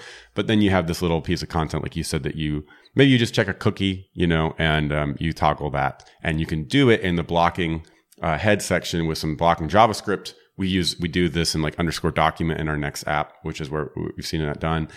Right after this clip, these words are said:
Again, like, I talked to Rich once, and he said, "We, it's a really nice technique actually to use."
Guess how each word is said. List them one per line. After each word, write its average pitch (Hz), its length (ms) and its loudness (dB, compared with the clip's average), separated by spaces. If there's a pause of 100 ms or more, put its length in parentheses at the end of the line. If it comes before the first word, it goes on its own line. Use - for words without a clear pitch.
(280)
Again, 87 320 0
like, 80 100 -2
I 85 60 -2
talked 85 240 0
to 80 80 -6
Rich 82 260 -2
once, 80 260 -2
and 78 60 -6
he 78 80 -6
said, 78 280 -4
"We, 82 200 -6
it's - 140 -6
a 78 40 -4
really 80 220 -2
nice 80 220 -2
technique 98 360 -2
actually 110 380 2
to 95 60 0
use." 101 440 0